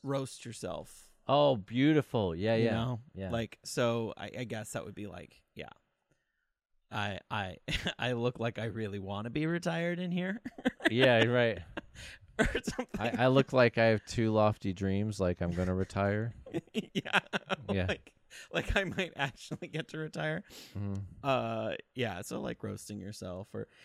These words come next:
Speaker 1: the danger of that then, though, is, like, sometimes it starts to feel like prop comedy where you're just like,
Speaker 2: Oh,
Speaker 1: where,
Speaker 2: well,
Speaker 1: you know,
Speaker 2: yeah.
Speaker 1: where it's just like, "Did you wear the shirt so you can do the bit?" And it sucks sometimes when you write
Speaker 2: Oh.
Speaker 1: an amazing,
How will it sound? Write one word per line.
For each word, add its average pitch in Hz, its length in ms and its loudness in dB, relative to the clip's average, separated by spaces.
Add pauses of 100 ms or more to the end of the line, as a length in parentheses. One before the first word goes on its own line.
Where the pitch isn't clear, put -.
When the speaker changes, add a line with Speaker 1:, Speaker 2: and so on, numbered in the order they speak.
(160)
Speaker 1:
the 185 100 2
danger 285 420 -2
of 208 100 -8
that 190 280 -2
then, 196 260 -6
though, 196 320 -10
is, 143 240 -12
like, 131 380 -10
sometimes 180 520 -10
it - 100 -14
starts 135 260 -10
to 131 60 -14
feel 120 240 -10
like 120 180 -8
prop 107 300 -8
comedy 135 460 -6
where 123 160 -4
you're 107 180 -6
just 104 240 -12
like, 101 300 -8 (500)
Speaker 2:
Oh, 117 300 2
Speaker 1:
where, 117 200 0
Speaker 2:
well, 113 320 -2
Speaker 1:
you 147 160 -4
know, 131 100 0
Speaker 2:
yeah. 117 380 4
Speaker 1:
where 135 120 2
it's 131 120 -2
just 143 140 -10
like, 135 140 -10
"Did 151 140 -14
you 302 100 -6
wear 392 160 -4
the - 80 -6
shirt - 420 -8
so - 160 -14
you 131 180 -10
can 117 360 -10 (400)
do 113 160 -8
the 110 100 -12
bit?" 104 320 -12 (840)
And 294 160 2
it 208 180 -4
sucks 269 300 -4
sometimes 151 520 -2
when 139 140 -4
you 127 120 -4
write 123 240 -2
Speaker 2:
Oh. 143 200 0
Speaker 1:
an 160 140 2
amazing, 123 1080 -2